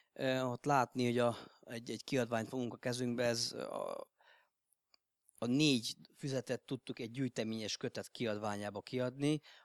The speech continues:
amin-, amire kifejezetten büszkék vagyunk, mert, ö, mindamellett, hogy megjelent a négy füzetünk különállóan, egy gyűjteményesbe is ki tudtuk hozni,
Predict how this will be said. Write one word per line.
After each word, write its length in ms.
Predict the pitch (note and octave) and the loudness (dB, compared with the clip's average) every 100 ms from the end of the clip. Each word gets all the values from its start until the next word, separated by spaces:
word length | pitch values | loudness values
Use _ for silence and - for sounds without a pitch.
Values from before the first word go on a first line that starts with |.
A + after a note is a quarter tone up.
| - | -12
amin-, 480 | A#2+ A#2 A#2+ B2+ B2+ C#3 - | -6 -4 -6 -10 -12 -12 -10
amire 240 | A#2+ B2 | -8 -8
kifejezetten 560 | - C3 B2 A#2 - A#2 | -8 -4 -2 -2 -2 -4
büszkék 340 | A#2+ - A2+ | -4 -4 -6
vagyunk, 320 | - A#2 A#2 | -4 -2 0
mert, 300 | A2+ A2+ - | 0 0 0
ö, 120 | A#2+ A#2 - - _ _ _ | -2 -2 -4 -20 _ _ _
mindamellett, 540 | - C#3+ C#3 C3 B2 - | -4 2 4 4 2 0
hogy 100 | B2 | 0
megjelent 440 | B2 B2 A#2+ A2 | 0 2 2 0
a 40 | A#2+ | 0
négy 220 | A#2+ A2 | 0 -2
füzetünk 520 | - C#3+ D3+ D#3 D#3 | -2 -2 0 0 0
különállóan, 840 | D#3+ D3+ D3 C#3+ C#3+ C#3+ C#3 B2+ - - _ | 0 2 2 2 2 4 2 0 -4 -18 _
egy 180 | - A2+ | -12 -8
gyűjteményesbe 680 | G#2+ D3 D#3 D3 C#3 C3 C3+ | -4 -2 2 4 4 2 0
is 100 | - | -2
ki 100 | C3 | -4
tudtuk 340 | C3 - C3+ | -8 -4 -2
hozni, 420 | B2+ A#2 A#2+ A#2+ | 0 0 2 0